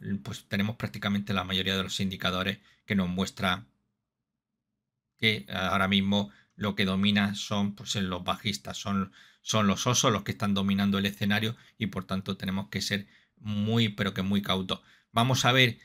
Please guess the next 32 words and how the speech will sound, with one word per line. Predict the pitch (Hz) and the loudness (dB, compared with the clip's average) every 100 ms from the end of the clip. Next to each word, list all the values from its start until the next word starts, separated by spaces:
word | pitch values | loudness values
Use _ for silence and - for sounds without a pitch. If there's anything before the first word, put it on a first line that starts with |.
| _ | _
si | - | 0
es | 120 | 0
capaz | - 98 120 | 0 0 2
de | 113 | 4
aguantar | 107 101 104 101 131 123 - | 4 4 0 4 2 2 -4
los | 101 - | -10 -6
cuatro | 127 117 117 | 0 0 2
noventa | 117 123 120 113 107 | 2 2 2 -2 -2
para | 110 107 | 2 2
buscar | 98 101 - | 2 0 -2
los | 110 104 | -2 0
cinco | 107 101 | -4 -2
diez. | 104 107 104 | 0 2 0
Si | 101 | -4
recupera | 101 101 113 131 120 | -6 -6 -4 -2 0
los | 113 | 0
cinco | 123 104 110 | -2 -4 0
diez, | 113 117 117 - - | 2 2 0 -12 -6
es | 117 | -4
factible | - 98 - 110 104 | -2 -4 0 0 0
que | 101 | 0
vayamos | 95 104 104 101 98 | 0 0 -2 -2 0
a | 98 101 | 0 0
retornar | 110 98 98 107 | -2 -4 -2 -2
nuevamente | 104 98 101 101 | 0 -2 -2 -4
a | |
su | - 92 | -6 -8
máximo | 98 101 101 | -6 -4 -4
histórico | 98 104 95 | -2 -4 -4
ajustado | - 98 - | -6 -8 -4
a | 98 | 0
dividendos, | 95 113 98 | 2 0 -2